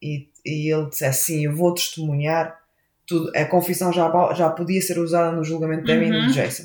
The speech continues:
Speaker 2: Uhum.
Speaker 1: Pronto. E ele, então, vai lá testemunhar. E eles perguntaram, vai lá testemunhar contra o
Speaker 2: Uhum.
Speaker 1: Jason Damien. Ele falou que não. E ainda mais disse que a testemunha, que,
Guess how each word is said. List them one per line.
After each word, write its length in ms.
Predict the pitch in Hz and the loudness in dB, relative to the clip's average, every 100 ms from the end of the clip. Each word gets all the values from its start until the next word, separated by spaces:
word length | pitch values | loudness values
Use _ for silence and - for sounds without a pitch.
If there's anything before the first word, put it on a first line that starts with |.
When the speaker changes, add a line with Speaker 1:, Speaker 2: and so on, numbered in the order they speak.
| 208 | -10
Speaker 2:
Uhum. 440 | 202 220 254 - - | -6 -4 -6 -8 -12
Speaker 1:
Pronto. 220 | 127 127 - | -12 -12 -6
E 260 | 147 147 | -4 0
ele, 140 | 160 175 | 2 2
então, 260 | 170 147 139 | 0 -2 2
vai 140 | 143 | 2
lá 100 | 156 | 2
testemunhar. 560 | - - 147 127 127 - _ _ - | 0 -4 -4 -4 -6 -14 _ _ 0
E 60 | |
eles 120 | 180 | 2
perguntaram, 540 | 180 202 214 202 156 139 - | 2 0 2 2 2 -4 -10
vai 200 | 139 156 | 0 2
lá 140 | 165 175 | 4 2
testemunhar 640 | - - 160 165 175 175 | 0 -4 -4 0 0 0
contra 280 | 175 165 165 | -2 -2 0
o 260 | 156 - 156 | 0 0 -2
Speaker 2:
Uhum. 140 | 151 | -2
Speaker 1:
Jason 320 | 147 170 165 156 | 0 0 0 0
Damien. 240 | 127 127 - | 0 -2 -4
Ele 160 | 156 | -4
falou 280 | 143 165 170 | 2 4 2
que 80 | 170 | 2
não. 400 | 156 135 127 135 - - _ | 0 2 0 -4 -10 -20 _
E 220 | 175 165 165 | -4 2 4
ainda 140 | 165 | 4
mais 340 | 175 175 185 175 | 4 4 2 0
disse 220 | 185 - | -2 -2
que 80 | 175 | -4
a 40 | |
testemunha, 420 | - - 175 | -4 -4 -4
que, 80 | 165 | -4